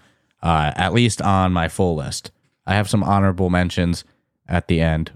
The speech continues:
Ooh, you can tell I'm really getting used to the camera shot. I went to switch to me and I switched to you. <laughs> You just, your, your, your hat down,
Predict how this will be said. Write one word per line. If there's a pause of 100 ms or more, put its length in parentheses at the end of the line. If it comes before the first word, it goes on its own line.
(100)
Ooh,
you
can
tell
I'm
really
getting (580)
used
to
the
camera
shot.
I
went
to
switch
to
me
and
I
switched
to
you. (180)
<laughs>
You
just,
your,
your,
your
hat
down,